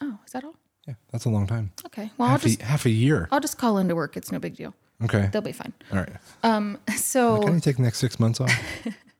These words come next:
Speaker 1: So at the last, whatever place that you call a shelter that
Speaker 2: Mm.
Speaker 1: she spent the night at, because there's a lot of, like, little lean-to shelters and stuff along the trail
Speaker 2: Yeah.
Speaker 1: for hikers to
Speaker 2: I've,
Speaker 1: s-,
Speaker 2: I've
Speaker 1: to
Speaker 2: heard that
Speaker 1: sleep
Speaker 2: too,
Speaker 1: in.
Speaker 2: yeah.
Speaker 1: Um, she did stay there, and she met a woman there,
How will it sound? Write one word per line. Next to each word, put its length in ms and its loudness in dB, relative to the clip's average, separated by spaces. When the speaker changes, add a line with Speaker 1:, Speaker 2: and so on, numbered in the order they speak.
Speaker 1:
So 640 2
at 320 -4
the 160 2
last, 680 0
whatever 300 -2
place 320 -6
that 100 -8
you 80 -6
call 160 -6
a 40 -4
shelter 600 -6
that 120 2
Speaker 2:
Mm. 20 2
Speaker 1:
she 140 0
spent 360 -4
the 80 -4
night 240 -2
at, 200 -4
because 220 -4
there's 160 0
a 40 0
lot 220 0
of, 120 -4
like, 160 -2
little 220 0
lean-to 440 -2
shelters 440 -6
and 100 -2
stuff 260 -6
along 260 -4
the 80 -6
trail 340 -8
Speaker 2:
Yeah. 280 0
Speaker 1:
for 280 -2
hikers 380 -4
to 60 -2
Speaker 2:
I've, 40 2
Speaker 1:
s-, 300 -4
Speaker 2:
I've 200 -2
Speaker 1:
to 80 -10
Speaker 2:
heard 40 0
that 100 -2
Speaker 1:
sleep 180 -4
Speaker 2:
too, 60 -6
Speaker 1:
in. 120 -6
Speaker 2:
yeah. 60 -10
Speaker 1:
Um, 320 -4
she 180 -6
did 220 -4
stay 240 -2
there, 380 -4
and 260 -4
she 180 -6
met 260 -2
a 80 -2
woman 400 -4
there, 300 -8